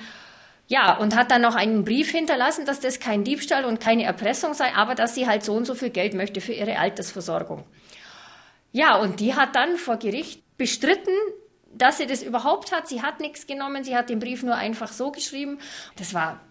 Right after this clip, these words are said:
ich glaub, acht Fortsetzungstermine. Und letztendlich in der Berufungsverhandlung, wo es dann wirklich um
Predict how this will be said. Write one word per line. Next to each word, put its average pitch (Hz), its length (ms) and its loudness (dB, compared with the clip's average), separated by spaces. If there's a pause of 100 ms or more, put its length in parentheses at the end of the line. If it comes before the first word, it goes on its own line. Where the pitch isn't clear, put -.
(140)
ich 180 100 -12
glaub, 180 220 0
acht 269 260 -2
Fortsetzungstermine. 240 1080 -2 (440)
Und 240 340 0
letztendlich 247 840 0
in 220 100 -2
der 214 100 0
Berufungsverhandlung, 190 1160 -2
wo 196 80 -6
es 226 120 -6
dann 202 180 -2
wirklich 302 460 -6
um 226 360 -4